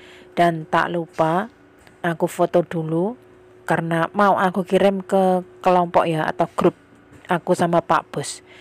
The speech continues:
Jadi, untuk setiap kegiatanku itu biasanya aku foto seperti ini ya, teman-teman ya. Biar Pak Bos semua itu ngelihat.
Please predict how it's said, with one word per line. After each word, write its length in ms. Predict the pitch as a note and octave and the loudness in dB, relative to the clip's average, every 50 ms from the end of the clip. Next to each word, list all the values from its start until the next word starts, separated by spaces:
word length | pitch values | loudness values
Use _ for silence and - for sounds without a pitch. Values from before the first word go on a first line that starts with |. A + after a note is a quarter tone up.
| - - - - - - | -20 -20 -20 -20 -8 -2
Jadi, 640 | - E3+ E3 - - F#3+ G3+ G#3 G#3+ G#3+ G#3+ G#3+ - - - - | 2 2 2 2 0 -2 0 0 0 -2 -4 -6 -10 -18 -20 -12
untuk 320 | - - F3+ E3+ E3+ D#3 - | -8 -6 -4 -2 -2 -2 -2
setiap 400 | - F3 - - F3+ E3+ - F3 | -4 -2 0 2 2 2 2 -2
kegiatanku 560 | E3 - F3+ E3 D#3+ - E3 D#3+ E3 - E3 | 0 2 2 2 2 2 0 -2 -2 -2 -4
itu 160 | D#3 E3 - | -2 0 0
biasanya 480 | G#3+ - F#3+ E3+ D#3+ E3+ E3 E3+ F#3+ F3 | 0 2 2 0 2 0 -2 0 0 0
aku 240 | D#3+ - - E3 - | 0 0 -2 -2 -2
foto 240 | - E3+ - F3 | -2 0 2 2
seperti 400 | F3 D#3+ E3+ - - E3 - D#3 | 0 0 0 -4 -4 -2 -2 -4
ini 240 | D3+ E3+ D#3+ D#3 D3+ | -2 -2 -2 0 -2
ya, 40 | D3+ - | -2 -2
teman-teman 480 | D3+ D3+ D#3 D3 - D#3+ D#3 D#3 D3+ | -4 -6 -6 -6 -6 -6 -6 -6 -6
ya. 140 | D3 D3 D3 D3+ - - - - - - - - | -6 -6 -8 -8 -10 -16 -20 -20 -20 -16 -6 0
Biar 240 | F#3+ F3+ E3 E3 | 2 2 2 2
Pak 240 | - - D#3+ E3+ - | 2 0 -2 0 0
Bos 160 | - E3+ - | -2 -2 -2
semua 240 | E3+ E3 E3 D#3+ D#3 | -2 -4 -2 -2 -2
itu 160 | D3 - - | -2 -2 -4
ngelihat. 560 | F#3 F3+ F3 E3+ E3+ D#3+ D#3+ F3 F3+ F#3 F#3 | -4 -2 0 0 0 0 0 2 2 2 2